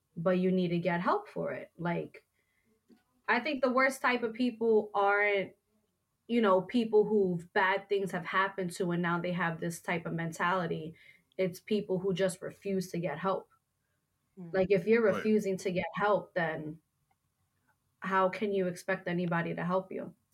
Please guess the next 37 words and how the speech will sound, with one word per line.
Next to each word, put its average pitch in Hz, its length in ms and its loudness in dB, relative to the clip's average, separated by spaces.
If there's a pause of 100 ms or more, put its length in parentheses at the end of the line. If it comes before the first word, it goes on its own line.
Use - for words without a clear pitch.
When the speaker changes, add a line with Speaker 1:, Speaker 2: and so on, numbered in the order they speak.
(2250)
Speaker 3:
No, 220 160 0
hundred 113 260 0
percent. 110 320 0
Speaker 1:
Or - 40 0
Speaker 3:
So, 107 220 4
Speaker 1:
even 92 240 0
Speaker 3:
I 123 60 2
Speaker 1:
deal 117 60 6
Speaker 3:
mean, 110 160 6
Speaker 1:
with - 60 -6 (200)
you. - 100 -10 (920)
Speaker 3:
so 120 340 6
even 151 220 6
with 123 120 6
that 120 220 8
being 104 220 4
said, 90 320 2
going 113 300 4
back 104 240 6
to, 98 340 -2
um, 87 500 0 (420)
I 95 120 2
am 98 280 4
who 98 160 2
I 90 140 6
am, 87 460 0
if 95 200 0
you're 123 320 6
the 131 100 4
person 95 680 0 (240)
that's 98 160 0
kinda 95 280 2
saying, 95 360 0
like, 82 380 -2 (540)
you 139 280 2
have 117 280 6
something 90 600 0